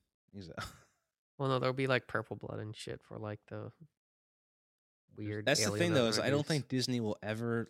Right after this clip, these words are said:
Speaker 1: they might let them put R R in a Marvel movie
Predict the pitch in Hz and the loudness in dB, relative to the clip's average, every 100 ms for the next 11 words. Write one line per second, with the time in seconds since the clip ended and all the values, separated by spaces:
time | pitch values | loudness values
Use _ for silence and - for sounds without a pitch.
0 | - 104 107 104 110 - 117 117 127 110 | -6 -2 0 0 0 0 -2 -2 -4 -4
1 | 123 - 101 98 107 104 92 90 95 101 | -4 -4 -2 0 0 0 -2 -2 -2 -2
2 | 101 107 113 113 110 | -2 -2 0 -2 -2